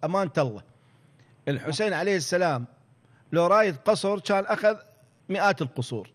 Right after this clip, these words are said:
بس إنه سياسي يسوي فيه قصره، يعني اسمه قصر،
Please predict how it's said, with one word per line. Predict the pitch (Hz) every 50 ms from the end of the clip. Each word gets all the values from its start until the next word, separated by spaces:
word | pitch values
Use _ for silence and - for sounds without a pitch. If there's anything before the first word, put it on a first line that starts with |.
| _ _ _ - - - - _ -
بس | 175 214 202 - -
إنه | 233 233 240 226 214
سياسي | 185 - - 240 254 254 233 214 185 135 - 165 160
يسوي | 160 143 - 233 247 226 208 220
فيه | - - 285 269 - -
قصره، | 240 233 - - 214 226 226 220 208 202 -
يعني | 208 196 165 202 226 214 - - - -
اسمه | 285 - - 269 254 220
قصر، | - - 240 262 - 254 254 254 240